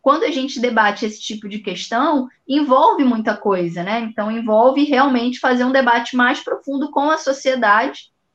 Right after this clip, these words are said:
e que apresente, de fato, um programa que ele perpasse por tudo isso, né? Por uma construção, é, não só de, de, de um pensamento,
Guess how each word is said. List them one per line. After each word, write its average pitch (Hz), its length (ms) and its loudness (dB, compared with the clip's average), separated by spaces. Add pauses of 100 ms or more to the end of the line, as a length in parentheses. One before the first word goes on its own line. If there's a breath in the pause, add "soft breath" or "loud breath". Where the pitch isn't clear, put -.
(200)
e 254 220 4
que 285 220 -6
apresente, 254 720 -2
de 277 100 -4
fato, 240 800 0 (260 soft breath)
um 226 140 -4
programa 247 460 0
que 269 80 -6
ele 269 120 -4
perpasse 277 600 -2
por 285 160 -8
tudo 294 240 -2
isso, 214 300 -4
né? 208 160 -4
Por 214 120 -10
uma 214 220 -2
construção, 214 800 -6 (400)
é, 185 680 4 (280)
não 247 240 4
só 196 480 0 (300)
de, 190 680 -2
de, 175 220 -6
de 190 120 -8
um 214 120 -2
pensamento, 185 1200 -2